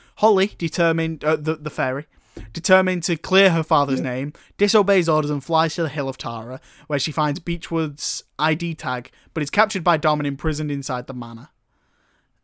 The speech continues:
Speaker 1: Um,
Speaker 2: See, I, I think at this point, I don't know whether it was at this point or whatever, because I, I just didn't write a note for a bit, and I didn't time code it or anything. But I put, did, did this film just lag?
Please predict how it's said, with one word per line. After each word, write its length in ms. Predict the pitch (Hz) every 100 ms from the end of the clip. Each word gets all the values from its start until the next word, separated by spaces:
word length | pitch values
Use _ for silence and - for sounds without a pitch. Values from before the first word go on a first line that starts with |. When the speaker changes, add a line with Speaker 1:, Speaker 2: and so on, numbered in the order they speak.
| _
Speaker 1:
Um, 680 | 151 135 139 139 139 139 139 - -
Speaker 2:
See, 260 | - 247 -
I, 60 | 226 -
I 40 |
think 320 | 208 269 302
at 120 | 285 180
this 180 | 254
point, 240 | - 196 156
I 100 | 160
don't 160 | 214
know 100 | 247
whether 240 | 233 214 214
it 40 |
was 120 | 180
at 60 | 165
this 120 | 202
point 220 | - 196 165
or 140 | 156
whatever, 320 | 160 165 147
because 200 | 117 135
I, 120 | 135 135 -
I 140 | 151 139
just 240 | 175 170
didn't 160 | 151 147
write 160 | 143
a 20 | 139
note 180 | 143 135
for 140 | 127
a 20 |
bit, 120 | 117 110
and 100 | 123
I 80 |
didn't 380 | 123 131 127 127 - -
time 240 | 135 127
code 220 | 117 120
it 40 | 110
or 100 | 110
anything. 360 | 113 107 107 101 - - _
But 80 | 190
I 120 | 185 160
put, 340 | 208 190 -
did, 180 | 185 175 - _ _
did 140 | 190 175
this 180 | 233 -
film 200 | 262 233
just 180 | 214
lag? 360 | 180 180 156 113